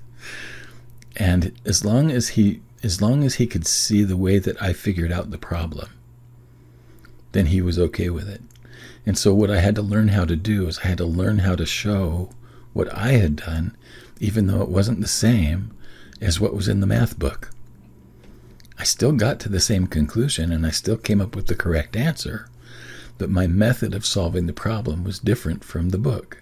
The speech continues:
and it was different from everybody else in the class. And Paul was the first professor that I ever had that said,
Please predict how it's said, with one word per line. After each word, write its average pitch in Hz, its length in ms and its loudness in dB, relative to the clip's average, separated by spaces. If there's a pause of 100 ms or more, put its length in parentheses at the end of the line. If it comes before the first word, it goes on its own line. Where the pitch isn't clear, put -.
and 82 100 -4
it 73 60 -2
was 78 100 -4
different 90 320 -2
from 90 180 -4
everybody 82 460 -2
else 80 240 -4
in 80 80 -2
the 78 60 -2
class. - 500 -6 (880)
And 85 200 0
Paul 101 300 2
was 104 340 2
the - 160 -4
first - 260 0
professor 98 480 -4
that 98 160 -8
I - 80 -6
ever 98 220 -2
had 82 260 -2
that 76 160 -6
said, 82 460 -2